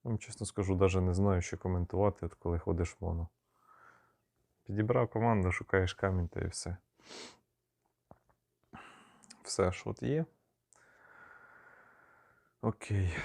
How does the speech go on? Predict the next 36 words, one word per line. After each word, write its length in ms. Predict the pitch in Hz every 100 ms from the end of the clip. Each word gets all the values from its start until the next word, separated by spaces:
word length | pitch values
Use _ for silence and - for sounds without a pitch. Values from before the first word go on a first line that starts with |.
| -
Так, 280 | - 113 101
планку 440 | - 139 139 - 120
по 180 | 120
війні 280 | 113 123 123
я 120 | 113
поставив 680 | 98 107 - 113 110 101 95 - - - -
п'ять 260 | 107 101
п'ятсот, 460 | 104 - - 156 -
поки 280 | 104 107 104
що, 160 | -
чи 140 | 92 92
п'ять 200 | 107 -
шістсот. 520 | - - 123 120 - -
А, 240 | - 101 90
до 160 | 104
п'ять 200 | 104 101
шістсот. 400 | - 98 - 92
П'ять 160 | 95 92
шістсот 420 | 95 - 107 -
і 60 | 95
плюс 320 | 117 117 -
ми 200 | 95 92 -
не 160 | 95 92
чіпаємо 500 | - 92 87 85 85
в 40 |
перших 380 | 87 90 - 92
двох 180 | 90 87
хвилях. 540 | - 120 117 107 - _ _ - - - - _ _ - -
А 180 | 92 101
їх 260 | 104 95
будемо 320 | 101 92 90
на 120 | 92 90
переворот 520 | 90 90 87 85 -
чіпати. 500 | - - 87 - - - _ _ 180
Ну, 120 | 147
можливо, 560 | 98 92 110 110 87